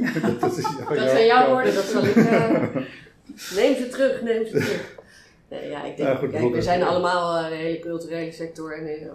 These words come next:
Speaker 2: al, al, iedereen is geraakt, dus dat, eh, dat geldt natuurlijk voor een hele hoop. Maar, ehm, eh, nee, ik, ik, we hebben een soort van verstandig besluit genomen dat we een, een, een,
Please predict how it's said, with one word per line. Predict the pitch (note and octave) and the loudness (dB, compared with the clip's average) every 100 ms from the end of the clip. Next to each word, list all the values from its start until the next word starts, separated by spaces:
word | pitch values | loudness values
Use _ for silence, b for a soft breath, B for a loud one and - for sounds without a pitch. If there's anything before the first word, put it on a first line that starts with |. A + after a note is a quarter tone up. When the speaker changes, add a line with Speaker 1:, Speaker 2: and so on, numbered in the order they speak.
| - | -14
Speaker 2:
al, | - | -12
al, | - - D#3+ | -12 -12 -8
iedereen | E3 E3 E3+ | -6 -4 -6
is | D#3+ - | -6 -8
geraakt, | - D3+ D#3+ D#3+ | -16 -14 -16 -16
dus | E3 - | -18 -16
dat, | D#3+ D#3 | -16 -16
eh, | D#3 D#3 | -18 -20
dat | - - | -20 -20
geldt | - D#3 D3+ | -20 -20 -20
natuurlijk | D3+ C3+ _ | -20 -20 _
voor | D3+ D3+ | -20 -20
een | D3+ D3+ | -20 -20
hele | D3+ | -20
hoop. | D3 E3 - | -18 -18 -14
Maar, | E3 E3 D#3+ | -10 -8 -6
ehm, | E3+ E3 E3 - b b b b _ | -8 -8 -10 -14 b b b b _
eh, | E3+ E3+ E3 E3 D#3+ D#3 D#3 D#3 - - | -14 -12 -12 -12 -14 -16 -18 -18 -18 -10
nee, | C#3+ D3+ | -8 -8
ik, | - - | -10 -14
ik, | - - _ _ | -16 -16 _ _
we | - F3 | -12 -10
hebben | F3 F3 | -8 -8
een | E3 | -8
soort | - E3 - | -10 -14 -12
van | E3+ E3 - _ _ _ b b b b | -12 -12 -16 _ _ _ b b b b
verstandig | _ - - G3 F#3 - | _ -10 -4 -4 -4 -10
besluit | E3 F3 F3 - | -6 -4 -4 -4
genomen | F3 D#3+ E3 | -8 -6 -6
dat | E3 D3 | -10 -12
we | D#3 | -14
een, | C#3+ D3+ D3+ _ b b b | -12 -14 -16 _ b b b
een, | D#3+ D#3 | -12 -10
een, | D3+ D3+ | -10 -12